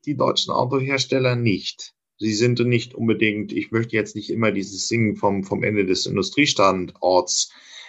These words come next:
ähm, anst-, das Lied vom, vom Ende des Industriestandorts anstimmen, aber,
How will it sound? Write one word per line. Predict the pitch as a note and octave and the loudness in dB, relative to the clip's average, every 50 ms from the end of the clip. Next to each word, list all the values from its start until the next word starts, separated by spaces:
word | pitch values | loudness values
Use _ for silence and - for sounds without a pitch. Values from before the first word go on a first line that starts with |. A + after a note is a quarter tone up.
| - _ _ | -20 _ _
ähm, | A2+ A2+ A2 G#2+ G#2 G#2 G2+ G2 G2 G2 F#2+ F#2+ - - - | 2 4 6 6 6 6 6 4 2 -2 -4 -6 -6 -6 -2
anst-, | - A2 A2 G#2 - - - G#2+ | 0 0 4 4 2 2 2 2
das | G#2 G#2 - | 0 4 4
Lied | B2 B2 B2 | 4 4 4
vom, | A#2+ A2+ G#2 G#2 G2+ G2 G2+ G2 G2 - | 4 2 2 2 0 -2 -2 -4 -4 -2
vom | - A2 G#2+ G#2 | -2 0 2 2
Ende | A2 A2+ G#2+ G2 | 4 4 4 2
des | F#2+ - - | 2 -2 -2
Industriestandorts | - G#2+ G#2 G2 - - - D#3+ E3+ E3+ D3+ B2 G#2+ F#2+ - - - F2+ F2+ - - - - - | -2 0 0 0 0 2 2 2 4 4 4 2 2 2 2 2 2 2 2 2 -2 -10 -14 -6
anstimmen, | - G2 F#2+ F#2+ - - - G2 G2 G2 G2 F#2+ | -2 0 2 2 2 2 4 4 4 4 2 0
aber, | - - G#2 G2 G#2+ G#2+ G#2 G#2+ | 2 0 2 4 4 4 4 2